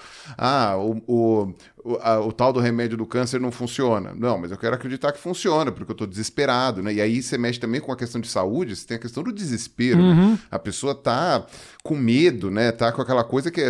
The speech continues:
Speaker 1: às vezes, já morreu um parente e ela também pegou a doença, então fica aquele desespero e tal, né? E aí, se, se Bolsonaro falar que, sei lá,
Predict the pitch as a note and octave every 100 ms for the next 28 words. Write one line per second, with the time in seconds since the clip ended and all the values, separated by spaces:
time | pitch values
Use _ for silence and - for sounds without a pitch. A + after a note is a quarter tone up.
0 | A2+ A2 A2 D3 C3+ C#3+ C3 D#3 - B2+
1 | B2+ D#3+ C3+ A#2+ A#2 A#2+ C#3+ C#3+ C3 C#3
2 | C#3+ - B2 C3+ B2 B2 D3+ - A2+ B2+
3 | A#2+ C#3 C3 C3+ B2 A#2+ C3 - A#2+ C3
4 | C3+ G2 A2+ B2 C3+ - - - - -
5 | G#2 A2 A2+ B2+ C3 C3+ G3+ A#3+ - G3
6 | - - - D3+ E3 D#3+ D3 G#3 - A#3+
7 | D3 C#3+ - B2 A#2+ G#2 F#2+ G2+ F2+ B2+
8 | B2 A#2+ G2+ F2 F2